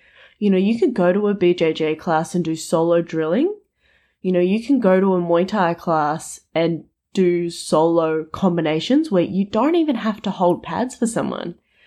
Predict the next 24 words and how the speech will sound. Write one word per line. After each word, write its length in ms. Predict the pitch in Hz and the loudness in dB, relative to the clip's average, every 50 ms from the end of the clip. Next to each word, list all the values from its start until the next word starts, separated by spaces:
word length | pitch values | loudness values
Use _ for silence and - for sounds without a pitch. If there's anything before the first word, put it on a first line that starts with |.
| _ _ _ - | _ _ _ -4
You 120 | 196 190 | 0 2
know, 80 | 190 180 | 2 2
you 220 | 180 180 202 196 | 2 2 0 0
don't 240 | 196 - 190 240 302 | 0 0 2 2 4
even 220 | 339 294 233 202 | 2 4 2 2
have 280 | 190 180 190 180 - - | 2 2 0 -2 -4 -4
to, 320 | - 180 170 165 156 151 170 _ _ _ _ _ _ _ _ _ _ _ _ _ _ _ _ _ _ _ _ _ _ _ _ _ | -4 -4 -4 -4 -6 -10 -12 _ _ _ _ _ _ _ _ _ _ _ _ _ _ _ _ _ _ _ _ _ _ _ _ _
you 120 | - 214 | -2 0
don't 180 | 202 208 233 294 | 2 4 4 4
even 160 | 339 294 233 | 4 4 2
have 240 | 190 160 190 185 - | 0 0 -2 -6 -4
to 80 | - 180 | -6 -8
hit 400 | - - - 285 311 - _ _ _ _ - | -4 -2 -2 -2 -2 -2 _ _ _ _ 0
anything. 720 | 185 233 311 359 302 - - 151 - - - 185 180 165 _ _ _ _ _ _ _ | 2 4 4 4 2 2 -2 -4 -4 -4 -4 -4 -6 -6 _ _ _ _ _ _ _
It's, 340 | - 190 190 - - - - _ | -12 -12 -12 -14 -16 -20 -12 _
it's 140 | - 226 - | -6 -6 -6
kind 280 | - - - - 269 277 | -6 -8 -6 -4 -2 -2
of 120 | 269 262 | -2 0
like 200 | 247 226 226 226 - | 0 -2 -2 -2 0
a 80 | 190 190 | -2 0
less 320 | 185 190 202 214 208 - | 0 0 -2 -2 0 2
intimidating 760 | 233 226 202 - - 208 202 208 202 196 180 185 180 180 156 | 2 2 2 0 0 2 2 4 4 4 4 2 2 0 0
version 520 | 165 160 160 180 196 285 330 403 440 - - | -2 0 0 0 0 0 0 0 0 -2 0
if, 280 | - 202 208 - _ | 0 -2 -2 -4 _